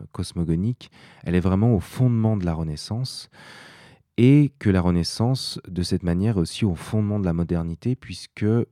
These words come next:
cette question des origines n'a cessé par la suite d'alimenter, euh, la réflexion jusqu'à, euh, nos jours, hein. Euh, voilà, on continue à réfléchir évidemment sur les origines. Alors aujourd'hui, c'est plus, euh,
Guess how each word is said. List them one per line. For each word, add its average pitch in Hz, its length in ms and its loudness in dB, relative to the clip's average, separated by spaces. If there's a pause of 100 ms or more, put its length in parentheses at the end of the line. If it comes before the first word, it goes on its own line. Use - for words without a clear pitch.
cette - 200 -14
question 90 360 -8
des 85 200 -4
origines 87 600 -2 (520)
n'a 85 120 -6
cessé 104 460 -2
par 85 180 -4
la 80 100 -4
suite - 460 -8 (100)
d'alimenter, 87 920 -2 (120)
euh, 80 100 -6
la 80 120 -6
réflexion 92 800 -8
jusqu'à, 92 760 -6 (100)
euh, 73 200 -10
nos 76 180 -8
jours, 90 320 -4
hein. 90 180 -6 (560)
Euh, 71 200 -8 (420)
voilà, 78 180 -6
on 78 220 -4
continue 92 480 -4
à 87 60 0
réfléchir 78 500 -6
évidemment 80 380 -4
sur - 180 -12
les 76 160 -6
origines. 73 400 -4
Alors 76 320 -4 (160)
aujourd'hui, 85 340 -6
c'est - 140 -8
plus, 95 380 0
euh, 82 60 -2